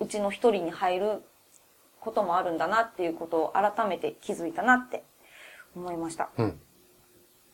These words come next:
Speaker 1: あれも面白いなと。
Speaker 2: まあ、だから、あの、どういうユーザーっ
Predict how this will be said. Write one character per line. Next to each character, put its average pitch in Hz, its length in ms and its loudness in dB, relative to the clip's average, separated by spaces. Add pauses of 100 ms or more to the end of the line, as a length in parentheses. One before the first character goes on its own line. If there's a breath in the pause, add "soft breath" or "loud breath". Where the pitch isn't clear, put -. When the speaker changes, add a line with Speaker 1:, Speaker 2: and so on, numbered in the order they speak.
(140)
Speaker 1:
あ 165 80 -14
れ 175 80 -6
も 156 180 -10 (140)
面 165 100 -12
白 - 220 -12
い - 40 -12
な 170 100 -10
と。 - 120 -20 (340)
Speaker 2:
ま 160 100 4
あ、 - 20 10
だ 202 60 10
か 165 100 12
ら、 - 240 10
あ 113 120 0
の、 101 220 -4 (140)
ど 202 220 8
う 202 60 6
い 123 280 6
う 104 40 2
ユ 117 220 2
ー 113 40 -2
ザ 113 240 6
ー - 20 0
っ - 60 -18